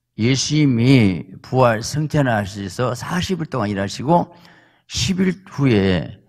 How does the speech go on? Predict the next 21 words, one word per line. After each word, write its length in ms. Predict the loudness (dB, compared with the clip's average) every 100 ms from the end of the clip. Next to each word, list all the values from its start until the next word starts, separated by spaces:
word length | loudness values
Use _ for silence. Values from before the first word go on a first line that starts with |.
| _ _ _ _ -10
십 180 | -2
일 140 | 0 4
동안 320 | 4 4 2
전심으로 720 | 0 2 2 4 6 6 6
저들이 840 | 2 -2 -2 0 0 0 -4 -8 -14
기도할 460 | -8 -4 -2 -2 -2
때 120 | -8
오십 540 | -6 -4 -2 -2 -4
일 120 | -4 -4
되는 320 | -4 -2 -2
날 440 | 0 0 0 -4 -14 _ _ _
성령이, 1000 | -6 -2 0 0 -2 -2 -2 -2 -4 -10 _ _ _ _
에, 120 | -12 -12 -14 _ _
불이 260 | 4 4 2
오게 320 | -2 -6 -6
됩니다. 880 | -8 -8 -8 -10 -12 -12 -14 -20 _ _ _
성령의 360 | -14 -10 -10 -12
불이. 500 | -14 -10 -8 -8 -10 _ _ _ _ _ _ _ _ _ _ _ -4
그래서 360 | 0 0 0 -2 -4 -6
우리가 440 | -6 0 0 2
이제 680 | -2 -2 0 0 0 -4